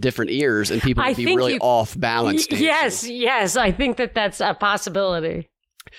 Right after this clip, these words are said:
Speaker 1: So at least it was real people and not avatars, because apparently now we have people who are getting married in the metaverse with a caveat, which I'll tell you about that in a moment.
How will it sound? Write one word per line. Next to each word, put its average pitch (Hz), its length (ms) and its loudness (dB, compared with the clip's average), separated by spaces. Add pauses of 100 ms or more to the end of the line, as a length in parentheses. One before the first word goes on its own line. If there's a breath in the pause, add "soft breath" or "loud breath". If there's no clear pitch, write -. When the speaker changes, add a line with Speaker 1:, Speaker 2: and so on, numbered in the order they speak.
Speaker 1:
So 170 380 2 (100)
at 170 120 0
least 214 240 0
it 240 60 4
was 160 160 2
real 190 160 4
people 175 420 2
and 143 260 2
not 147 200 2
avatars, 135 640 2
because 123 560 2 (340 loud breath)
apparently 202 460 2
now 185 240 2
we 185 80 2
have 165 300 0
people 156 440 2
who 147 240 2
are 135 220 4
getting 156 320 2
married 151 520 2 (340 loud breath)
in 156 180 0
the 147 60 -2
metaverse 123 880 0 (260 loud breath)
with 151 120 0
a 147 60 -2
caveat, 139 520 0
which 131 140 -2
I'll 135 80 2
tell 147 160 0
you 143 60 2
about 127 180 0
that 123 200 0 (240 loud breath)
in 143 120 0
a 147 40 0
moment. 135 360 0